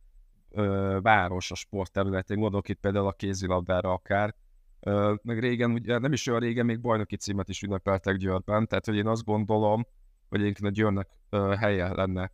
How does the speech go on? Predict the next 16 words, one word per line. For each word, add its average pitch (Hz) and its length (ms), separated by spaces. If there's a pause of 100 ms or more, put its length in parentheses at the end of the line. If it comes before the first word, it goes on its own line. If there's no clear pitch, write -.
(120)
az 92 300
N 101 180
B 110 60
egy-ben, 117 420
van 113 140
egy 101 80
nagyon 101 220
szép 92 200
stadionjuk, 123 680
sőt, 113 320
időnként 107 400
még 110 140
nézők 107 420
is 107 160
voltak 101 400
ott, 120 180